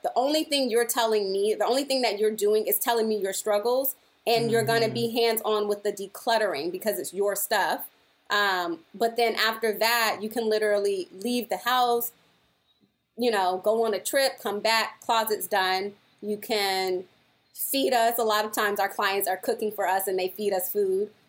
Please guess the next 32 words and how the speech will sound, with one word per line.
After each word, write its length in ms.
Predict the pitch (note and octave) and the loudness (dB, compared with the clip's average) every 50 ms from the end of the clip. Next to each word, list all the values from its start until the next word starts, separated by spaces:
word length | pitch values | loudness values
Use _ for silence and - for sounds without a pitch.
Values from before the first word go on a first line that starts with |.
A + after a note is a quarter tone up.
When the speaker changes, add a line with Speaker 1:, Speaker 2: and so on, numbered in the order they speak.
| _ - | _ -4
Speaker 1:
Um, 360 | G3+ G3+ G3 F#3+ F#3 F3+ E3+ | -2 0 0 0 0 -2 -2
Speaker 2:
Happily. 340 | D3 C#3 - - B2+ A#2 A#2 B2+ C3 - _ _ - | -4 -4 -6 -10 -14 -14 -16 -16 -20 -20 _ _ -6
Speaker 1:
Yes, 320 | G#3+ A#3 C4 A#3+ G3 G3 - | -2 2 2 2 2 0 0
happily. 640 | - A3+ A3 A3 - G#3 - - - G3+ G#3+ A#3 B3 B3 | 2 2 2 2 2 2 2 4 4 4 2 2 0 0
Speaker 2:
<laughs> 80 | B3 G#3+ | 0 2
Speaker 1:
Here's, 260 | C4 B3 A#3+ A#3+ A3 - G#3+ - | 2 4 4 2 2 0 0 2
here's 240 | A3+ B3 B3 A#3+ | 2 2 2 2
lunch. 540 | A3+ A3+ A3+ G#3+ G#3+ G#3 G#3+ A#3+ A3+ - - - _ _ _ - - - | 0 0 0 0 2 2 0 -2 -2 -6 -10 -10 _ _ _ -20 -10 -4
Um, 320 | - G#3 G#3+ G#3 G3+ F#3+ - | 0 0 2 2 0 0 -2
or 120 | F#3+ G3+ | -2 -2
bring 280 | G3+ - A3 A3+ A3+ A3 | -2 0 0 0 2 2
us 100 | G#3+ G#3 G#3 | 2 2 2
our 100 | G#3 G3+ | 0 0
favorite 360 | - G#3 G#3 G3+ G3 G#3 - | 0 0 0 0 0 -4 -6
food 220 | - - G#3+ G#3 G#3 | -4 -4 -2 -2 -2
for 160 | - A3 G#3+ | -2 -2 0
lunch. 400 | G#3 G3 F#3+ F#3 F#3+ G3+ - - - | 0 0 0 0 -2 -2 -4 -6 -4
And 220 | G3+ G3+ G3+ F#3+ | -2 -2 -2 0
then 380 | G3+ G#3 G3+ G3+ G3 G3 F#3+ F#3 | 0 0 0 0 0 -2 -4 -6
Speaker 2:
Mm-hmm. 160 | - - C3 | -6 -4 -2
Speaker 1:
at 160 | F#3+ G#3+ - | 0 0 0
the 160 | - A3 F3+ G#3+ | 0 -2 0 0
end 160 | G#3+ G#3+ G3+ | 0 0 0
of 120 | G3 G3 | -2 -4
the 100 | - F#3+ | -4 -4
day, 420 | F#3+ G3+ G#3 G#3 G3 F#3+ F#3 F3 F#3 | 0 2 2 4 4 2 0 -2 -4
you 120 | F#3+ G#3 | -6 -4
have 160 | G3+ G#3 G3 F#3 | -2 -2 -2 -2
a 80 | F#3+ | -4
fully 320 | - - G3+ G3 F3+ F3+ F3+ | -4 -4 -2 -2 -2 -2 -2
revamped 400 | F3+ F3+ E3+ F3 D#3 - - - | -4 -4 -4 -4 -6 -4 -4 -4
space. 400 | - - D3+ C3 A#2 - - | -4 -4 -6 -8 -6 -6 -6